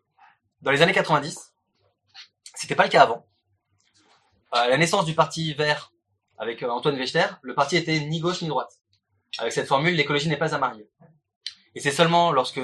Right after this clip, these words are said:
Antoine Vechter a été mis en minorité et qu'il est parti faire un autre parti à côté, que Dominique Voynet, ce qui donnera la gauche plurielle, a associé à Europe Écolo-, à, à Les Verts, aux Verts, euh,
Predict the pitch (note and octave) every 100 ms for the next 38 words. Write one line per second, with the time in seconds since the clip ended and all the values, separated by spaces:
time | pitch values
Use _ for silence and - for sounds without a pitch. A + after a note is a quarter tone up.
0 | B2+ C#3 C#3 D#3 D3 D3+ D3 C3 F3 E3+
1 | D#3 D3+ D3 D3 C#3+ C#3 - B2+ B2+ C#3
2 | - D3+ D3 C3 - - B2 B2+ - -
3 | C3 A#2 A2+ B2+ - - _ _ _ C3+
4 | B2+ F3 F#3+ D#3+ D3+ D#3 A3+ _ _ _
5 | _ _ _ - C3 C3+ C3+ B2+ A#2 B2+
6 | C#3 D3 B2+ E3 F#2+ _ _ - B2+ -
7 | - - - E3 F3+ E3 E3+ E3 - _
8 | C3 C3+ C#3 C#3 C3+ C3 B2 A#2+ G#2 G2+
9 | G2 - - A2 B2 C#3 F3+ - _ -
10 | A#2 C3+ F3 _ _ _ _ _ _ _
11 | - G#2+ G2 F#2+ F#2+ F#2+ F#2+